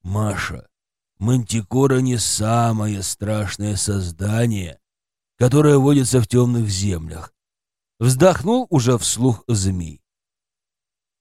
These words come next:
А вскоре началась такая жаришка, что мне не пришлось сомневаться в его словах. Мы шли, и с каждым шагом монстров становилось всё больше.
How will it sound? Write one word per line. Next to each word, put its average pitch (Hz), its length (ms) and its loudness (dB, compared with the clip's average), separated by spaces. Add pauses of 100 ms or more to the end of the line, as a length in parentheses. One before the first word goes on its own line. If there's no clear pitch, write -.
(340)
А 120 120 0
вскоре 143 680 2
началась 127 460 0
такая 120 380 2
жаришка, 120 840 2 (220)
что 143 340 2
мне 139 260 2
не 170 140 2
пришлось 123 480 0
сомневаться 139 720 0
в 117 40 -2
его 107 260 -2
словах. 90 560 -4 (1500)
Мы 165 320 4
шли, 160 340 -2
и 156 140 0
с - 100 -2
каждым 143 400 2
шагом 147 420 2
монстров 131 580 2
становилось 131 540 -2
всё 135 240 0
больше. 110 640 -2